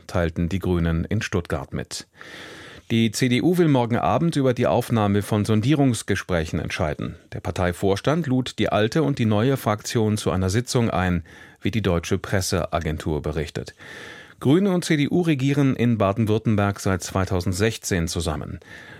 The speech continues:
Bei der Landtagswahl am achten März hatten die Grünen mit knappem Vorsprung vor der C D U gewonnen.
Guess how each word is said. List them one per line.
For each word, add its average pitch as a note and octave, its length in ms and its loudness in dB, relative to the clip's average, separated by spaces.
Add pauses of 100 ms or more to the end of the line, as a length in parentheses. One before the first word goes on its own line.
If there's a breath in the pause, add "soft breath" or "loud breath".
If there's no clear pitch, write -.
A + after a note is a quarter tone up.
(140)
Bei - 100 -2
der E2+ 100 2
Landtagswahl A2+ 800 2
am G#2 260 2
achten G2+ 380 -2
März G2 320 2
hatten D#3 240 0
die C3+ 80 0
Grünen C#3 360 2
mit C#3 160 0
knappem B2+ 380 2
Vorsprung B2 580 2
vor A2 260 0
der G2 140 2
C G#2 200 0
D F#2+ 180 0
U F2+ 180 -2
gewonnen. F#2 540 2